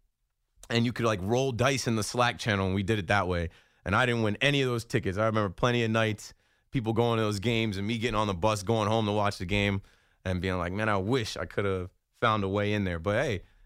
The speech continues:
if you're listening to this right now, <laughs> throw it in your, into your Slack channels and say,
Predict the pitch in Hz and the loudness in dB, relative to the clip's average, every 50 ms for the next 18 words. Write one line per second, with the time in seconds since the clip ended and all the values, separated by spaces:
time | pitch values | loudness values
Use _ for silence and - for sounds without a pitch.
0 | - - - 135 143 147 160 151 - 160 156 151 156 151 143 - - - 160 156 | -16 -6 -2 -2 0 0 -2 -2 0 0 0 0 0 -2 -4 -2 0 0 0 2
1 | 160 165 160 - 156 151 156 151 156 165 170 170 175 160 120 170 - - - - | 2 -2 0 0 0 0 2 2 2 2 4 2 2 0 0 0 -2 -2 -6 -8
2 | - - - - - - 143 151 165 165 165 160 160 160 160 151 151 156 - 165 | -14 -20 -20 -20 -2 0 0 2 2 -2 -2 -2 -2 -2 0 0 -2 0 0 -2
3 | 156 160 151 - 147 156 160 160 127 - - 151 131 120 110 104 104 110 - - | -2 -2 -2 0 0 0 0 0 -2 0 0 2 2 2 0 0 -2 -2 0 0
4 | 123 | 2